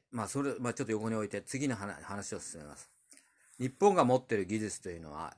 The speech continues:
エフ十五やエフ三十五の、まあ、これアメリカの戦闘機ですが、ライセンス生産、それから国内で作ったステルス実証機で得た情報をもとに、まあ、なんていうか、今回、次のその戦闘機の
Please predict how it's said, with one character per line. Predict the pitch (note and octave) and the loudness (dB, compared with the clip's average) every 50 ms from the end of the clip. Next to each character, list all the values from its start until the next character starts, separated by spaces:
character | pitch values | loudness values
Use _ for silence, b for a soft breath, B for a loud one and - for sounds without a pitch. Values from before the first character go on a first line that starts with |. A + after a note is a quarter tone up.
| _ | _
エ | - D3 E3 | 0 2 2
フ | D#3 D3+ C#3 | 2 2 0
十 | A2+ G2+ B2+ C3 B2 | 0 0 0 0 0
五 | G#2+ G2+ F#2 | 0 0 0
や | F#2 F2+ F2 F2+ F2 - b b b b b - | -2 -2 -4 -4 -6 -8 b b b b b -6
エ | C#3+ D3+ | -4 -2
フ | C#3+ C#3 A#2+ | -2 -2 -4
三 | - C3+ C#3 C#3+ C#3+ B2 | -2 0 0 0 0 0
十 | G#2+ G#2 G2 | -2 -4 -6
五 | F#2 G2+ G2 | -6 -6 -8
の、 | F#2 E2+ E2 D2+ - _ _ | -6 -8 -10 -10 -12 _ _
ま | A2+ A2 G2+ | -6 -6 -4
あ、 | F#2+ | -4
こ | G#2 - A2 | -6 -6 -6
れ | G#2 | -4
ア | G#2+ | -2
メ | A#2+ C3+ | -2 -2
リ | C3+ | -2
カ | C3+ C#3 | 0 -2
の | C3+ B2+ | -4 -2
戦 | - C3+ C3 | -2 -4 -2
闘 | A#2 C#3 A#2 | -2 -4 -4
機 | G2+ F2+ | -2 -6
で | D2+ | -8
す | - - | -8 -10
が、 | D#2 D2+ D2 - B B B B B B B B | -10 -10 -10 -10 B B B B B B B B
ラ | A#2 A#2+ C#3 | -2 0 0
イ | C#3+ | 0
セ | - D3+ D3+ | 0 -2 -4
ン | C#3+ | -4
ス | C3+ - - | -4 -6 -4
生 | - D3 C#3+ | -2 -2 -2
産、 | B2+ - G2+ F2+ D2+ - _ _ _ _ _ _ _ _ _ _ | -2 -4 -6 -6 -8 -12 _ _ _ _ _ _ _ _ _ _
そ | G#2 | -10
れ | G2 | -6
か | A2 A2 | -6 -4
ら | A2 G#2+ F#2 - _ | -4 -6 -8 -10 _
国 | - C3 A#2 C#3 E3 | -8 -8 -2 0 2
内 | D#3+ D3 B2 | 2 2 2
で | G#2+ F#2+ | 0 -2
作 | - - - A2 | -6 -8 -10 -12
っ | |
た | - _ - F2+ E2 D#2 - | -12 _ -8 -8 -8 -8 -8
ス | - - - | -10 -4 0
テ | D#3 D#3+ | 0 0
ル | D3+ C#3+ | 0 0
ス | C3 D3+ C#3 | -4 -6 -6
実 | B2 C#3 C3 - - | -6 -8 -8 -6 -2
証 | E3 D#3+ C#3+ | -2 -2 0
機 | A#2 G#2 | 0 -4
で | G2 F#2+ F#2+ | -4 -4 -6
得 | - A2 A#2+ | -6 -8 -10
た | - | -6
情 | - G#2+ G#2+ G2+ | -2 -2 -2 -2
報 | G2 G#2+ G#2+ G#2 | -2 -2 -4 -2
を | |
も | G2 G2 G2 | -4 -6 -6
と | - G#2+ G2+ | -6 -8 -8
に、 | F#2 E2 D#2 - _ _ _ _ _ _ _ _ _ _ _ _ _ _ _ _ _ _ _ _ _ _ _ _ - | -8 -10 -12 -16 _ _ _ _ _ _ _ _ _ _ _ _ _ _ _ _ _ _ _ _ _ _ _ _ -8
ま | A2+ G#2+ | -6 -6
あ、 | G#2 | -4
な | G#2 G#2+ | -4 -4
ん | G2+ | -6
て | - G2 | -8 -10
い | |
う | E2+ | -10
か、 | E2+ E2 D#2 - _ _ _ _ _ - _ | -10 -10 -10 -12 _ _ _ _ _ -20 _
今 | - C3+ C3 A#2+ | -2 -2 -2 2
回、 | A#2+ A2+ G#2 G2 - | 2 0 0 0 -4
次 | - B2+ B2 C3+ | -4 0 0 2
の | B2+ G#2+ G2 F#2+ F2 - | 2 2 0 -2 -4 -8
そ | - G2 | -10 -12
の | F#2 | -10
戦 | - A2+ A2 G#2+ | -6 -6 -6 -4
闘 | - B2 A2+ G2 | 0 0 0 0
機 | F#2 | -2
の | F2 E2+ E2 D#2 C#2+ - | -10 -10 -10 -12 -14 -16